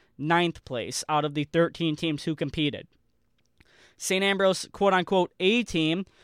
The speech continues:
finished with forty-eight over par, or eighteen shots behind the champion in Nebraska Wesleyan, and then Saint Ambrose B came in ninth place, shooting seventy-four over par. And that one, the best golfer for the Bees was once again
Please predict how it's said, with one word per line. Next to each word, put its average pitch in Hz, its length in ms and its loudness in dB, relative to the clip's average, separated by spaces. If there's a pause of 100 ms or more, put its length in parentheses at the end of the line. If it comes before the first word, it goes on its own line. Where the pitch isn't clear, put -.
(140)
finished 196 360 0
with 170 140 -2
forty-eight 226 640 2
over 196 300 2
par, 175 440 4 (120)
or 170 260 0
eighteen 214 420 -2
shots 185 440 0
behind 175 460 -4
the 170 80 -4
champion 165 580 -2
in 156 220 -4 (140)
Nebraska 160 560 0
Wesleyan, 156 640 0 (260)
and 170 120 -2
then 156 120 0
Saint 220 300 -2
Ambrose 196 340 0
B 185 400 0 (260)
came 175 200 0
in 160 160 0
ninth 185 380 0
place, 160 500 -2
shooting 170 380 -2
seventy-four 170 960 -2
over 147 260 -4
par. 131 380 -4 (920)
And 139 120 0
that 160 160 4
one, 180 240 2
the 208 80 0
best 165 300 0
golfer 160 340 0
for 165 160 -6
the 151 100 -4
Bees 160 380 -4
was 165 180 0
once 175 260 -4
again 190 300 0